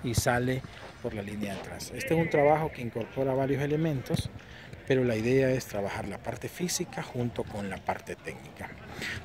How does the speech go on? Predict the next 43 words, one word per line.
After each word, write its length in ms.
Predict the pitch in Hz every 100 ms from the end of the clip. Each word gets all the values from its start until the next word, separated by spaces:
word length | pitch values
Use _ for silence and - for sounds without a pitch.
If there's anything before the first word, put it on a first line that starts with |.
| -
Recuerden 480 | 120 117 135 151 147
que 100 | 127
no 80 |
hay 60 | 131
que 120 | 135
ser 180 | 127 135
muy 180 | 135 131
duro 400 | 131 143 143 151
porque 200 | - -
son 260 | - 139 131
niñas 460 | 156 151 127 113 -
en 120 | 107
la 140 | 95
parte 300 | 120 113 131
de 140 | 110 98
la 100 | 98
exigencia 680 | - 104 117 131 143 123
o 80 | 104
los 120 | 104
cuestionamientos 760 | - 101 - 104 101 123 135 117
como 220 | 120 120
entrenadores, 580 | 123 131 139 147 123 139 - - - - -
pero 240 | 135 127 120
sí 240 | - 139
quiero 240 | 131 135 123
que 100 | 127
tomen 340 | 135 131 131
la 120 | 135
idea 260 | 131 127 131
para 200 | - 131
que 100 | -
ustedes 320 | - 123 117
la 60 | 127
utilicen 600 | - 123 120 - 127 117 - - -
y 100 | 107
la 160 | 101
mejoren. 480 | 98 92 - 87 - - - - - - -
Siempre 360 | - 135 123 123
es 60 |
un 120 | 123
gusto 320 | 120 147 - 120
para 220 | 104 101
mí. 240 | 120 156